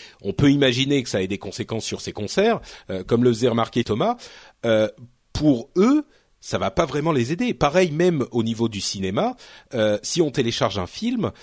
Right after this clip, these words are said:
ça veut pas dire qu'on va aller voir quelqu'un faire, enfin, le, le, le, le, le, l'acteur, euh, faire une, euh, représentation théâtrale ensuite, et, et, et encore moins les, les techniciens. Donc, comment est-ce que ça fonctionne pour vous dans votre vision, euh, du partage sur Internet ?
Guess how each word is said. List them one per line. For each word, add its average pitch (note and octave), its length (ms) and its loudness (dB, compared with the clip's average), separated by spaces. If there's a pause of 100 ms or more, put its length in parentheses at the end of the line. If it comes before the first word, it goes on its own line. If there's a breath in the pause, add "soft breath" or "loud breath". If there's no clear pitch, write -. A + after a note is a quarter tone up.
(220 loud breath)
ça - 180 -6
veut G2 140 0
pas A2 160 0
dire D#3+ 240 0
qu'on A#2 160 -4
va G#2 100 2
aller G#2 180 2
voir A#2 300 0
quelqu'un G#2 360 -2
faire, B2+ 200 -2 (180)
enfin, G#2 240 -2
le, G2 220 -4
le, G2+ 240 0
le, F#2+ 320 -2
le, F2+ 300 -6 (600 loud breath)
le, F#2 260 -2
l'acteur, G#2+ 760 0
euh, F#2+ 300 -4
faire A#2 320 0
une, F#2+ 220 -6
euh, F2+ 280 -4
représentation G2 640 -4
théâtrale G#2 460 0
ensuite, F#3 420 -4 (340 soft breath)
et, G2 80 -4
et, G#2+ 420 0
et G2+ 40 0
encore F#2 320 -2
moins C#3+ 220 0
les, F2+ 400 -2
les F2 340 -6
techniciens. D3+ 560 -4 (300 loud breath)
Donc, A#2 260 0 (400 soft breath)
comment E3+ 200 4
est-ce - 120 0
que D#3+ 60 2
ça C#3+ 160 2
fonctionne D3+ 480 0
pour A#2 200 -2
vous C#3 200 -4
dans C3 120 2
votre G#2+ 220 0
vision, B2 680 -6
euh, G2+ 220 -2
du G2+ 140 -10
partage A#2+ 340 -2
sur A2 160 -4
Internet ? F#2+ 560 -8